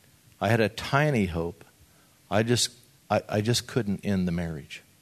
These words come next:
Later, I offered, and she agreed to come to Dallas to go with me to, to counseling. And later, we started here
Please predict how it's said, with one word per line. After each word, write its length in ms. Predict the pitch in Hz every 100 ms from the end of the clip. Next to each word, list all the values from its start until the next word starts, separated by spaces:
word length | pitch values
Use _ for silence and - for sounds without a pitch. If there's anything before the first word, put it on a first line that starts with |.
| _ _ _ _ _ _ _ _ _ _ _ _
Later, 420 | 107 110 123 123 107
I 80 |
offered, 460 | 101 110 110 120 107
and 120 | 95
she 180 | - 113
agreed 260 | 101 110 95
to 40 |
come 240 | - 104
to 60 | 95
Dallas 480 | 98 101 95 92 -
to 80 | 85
go 200 | 101 101
with 180 | 82
me 140 | 98 92
to, 80 | 85 - -
to 320 | - 87 85 - _
counseling. 680 | - 107 104 - 95 - - - _ _ _ _ _ _ _ _ _ _ -
And 180 | 87
later, 320 | 101 113 107 104
we 120 | 98
started 480 | - 104 95 92 -
here 400 | 107 95 85